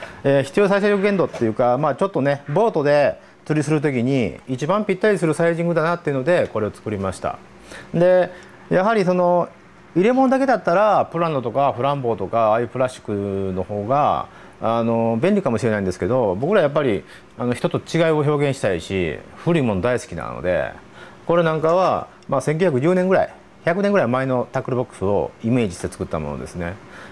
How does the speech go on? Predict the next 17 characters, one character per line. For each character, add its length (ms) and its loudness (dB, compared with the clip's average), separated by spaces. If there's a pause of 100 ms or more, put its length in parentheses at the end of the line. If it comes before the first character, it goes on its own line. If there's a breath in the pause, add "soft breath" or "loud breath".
(160)
え 320 -4 (280 loud breath)
ー、 20 0
で、 80 4
そ 100 0
の 80 4
あ 60 0
た 100 2
り 100 4
が、 380 2 (340)
ま 100 0
あ、 140 2
あ 40 0
の、 520 0 (1040)
こ 120 2
う 60 2
い 280 4
う、 40 -4